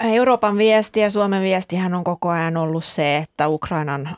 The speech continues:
ohi ei neuvotella ja Euroopan pitää olla näissä neuvottelupöydissä mukana. Ja se on ollut se keskeinen, keskeinen viesti ja, ja haluan ajatella niin kuin presidenttimme tässä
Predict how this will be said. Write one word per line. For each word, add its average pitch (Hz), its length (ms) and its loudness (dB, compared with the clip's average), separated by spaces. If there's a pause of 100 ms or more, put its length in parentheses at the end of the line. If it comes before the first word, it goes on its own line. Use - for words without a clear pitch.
ohi 156 400 -4
ei - 300 -6
neuvotella 175 680 0
ja 156 180 2
Euroopan 151 600 -2
pitää 139 380 -2
olla 139 180 -4
näissä 156 360 -6
neuvottelupöydissä 147 1080 -6
mukana. - 480 -8
Ja 101 140 -4
se 156 160 -6
on 139 120 -6
ollut 143 220 -8
se - 180 -4
keskeinen, 160 680 -2 (560)
keskeinen 202 520 0
viesti 208 480 0
ja, 165 300 2
ja 160 380 2 (160)
haluan 190 360 0
ajatella 180 440 2
niin 170 320 -4
kuin 160 420 -2
presidenttimme 156 840 -4
tässä 156 440 -2